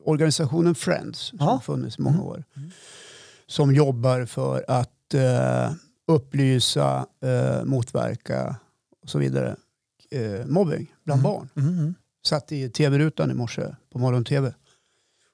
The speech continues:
Speaker 1: och berättade att enligt deras, eh, egen, eh, egna bedömningar så har, eh, mobbningen bland barn och mot barn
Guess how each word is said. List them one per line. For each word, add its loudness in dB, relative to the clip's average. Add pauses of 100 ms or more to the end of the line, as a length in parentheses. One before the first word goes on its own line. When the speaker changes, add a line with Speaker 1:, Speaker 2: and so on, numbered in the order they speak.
(100)
Speaker 1:
och 0
berättade -2
att -10
enligt 0
deras, 2 (120)
eh, 2 (160)
egen, 4 (220)
eh, 0 (1500)
egna 2
bedömningar 2 (160)
så -6
har, 2 (100)
eh, -2 (300)
mobbningen 0
bland -2
barn -4 (640)
och -8
mot -4
barn -6